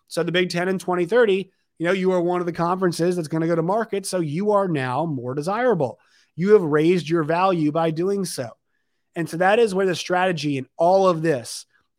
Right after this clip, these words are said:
is coming into play. It is the conversations about what adds television value. And San Diego State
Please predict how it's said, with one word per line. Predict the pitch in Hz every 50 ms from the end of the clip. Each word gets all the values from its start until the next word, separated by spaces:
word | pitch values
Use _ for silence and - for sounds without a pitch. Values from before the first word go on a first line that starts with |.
| -
is | 180 175 160 -
coming | - - 180 180 180 170 160
into | 156 156 151 131 151 139
play. | 147 147 147 127 110 110 117
It | 123
is | 123 117
the | 120 123
conversations | 123 - 139 156 185 208 214 233 208 - - 147 139 127 - 147 139 135 135 135 123 - _ _ _ _ _ _ -
about | 180 165 165 156 147 139 135 - 131
what | 135 143 165 185 - _ -
adds | 165 156 156 156 151 151 135 -
television | - - 143 147 147 139 135 135 120 131 131 131 123
value. | 131 131 127 127 123 120 113 113 - - _ _ _ _ _ _ _ - 160
And | 156 151 143
San | - 151 156 175
Diego | 208 220 240 247
State | 214 - 165 151 151 151 151 151